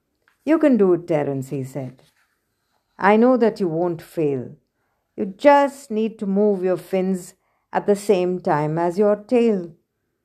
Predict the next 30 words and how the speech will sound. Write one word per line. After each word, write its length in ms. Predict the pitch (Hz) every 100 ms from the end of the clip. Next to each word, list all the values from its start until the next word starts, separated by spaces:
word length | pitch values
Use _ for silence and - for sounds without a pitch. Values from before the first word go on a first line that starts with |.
| _ _ _ _ _
"When 220 | - 185 175
I 160 | 190
was 240 | 226 240 196
young," 400 | 175 165 165 160
said 300 | 170 147 143
Dad, 420 | 151 139 147 165 _ _ _ _ -
"I 160 | 220 226
wasn't 340 | 233 233 233 214
at, 240 | 196 - _ _ -
as 280 | 180 180 160
fast 520 | - 202 196 165 -
as 200 | 160 147
the 180 | - 160
other 240 | 160 160
fish. 540 | 156 143 120 - - _ _ _ _ _ _
And 200 | 190 196 214
then 120 | 233 247
I 20 | 240 226
used 260 | 220 175
my 220 | 190 165
tail 400 | 160 196 185 185
and 200 | 175 156 139
fins 260 | 190 190 185
together, 500 | 170 151 165 196 240 285 - _ _ _ _ _ -
and 160 | 165 160
soon 380 | - 160 156 165
I 140 | 185
got 320 | 180 185 190
my 180 | 233 240
wish." 560 | 254 320 240 - -